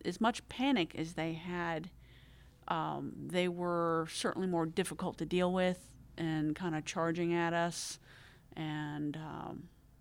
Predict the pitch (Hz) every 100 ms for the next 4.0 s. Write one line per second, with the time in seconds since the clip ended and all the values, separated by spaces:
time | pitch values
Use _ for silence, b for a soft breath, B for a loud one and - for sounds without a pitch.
0 | - - - - 135 - - - b b
1 | b - - 180 165 165 160 170 170 165
2 | 160 160 143 - 156 143 - - - 151
3 | 156 180 170 160 156 156 - - 151 139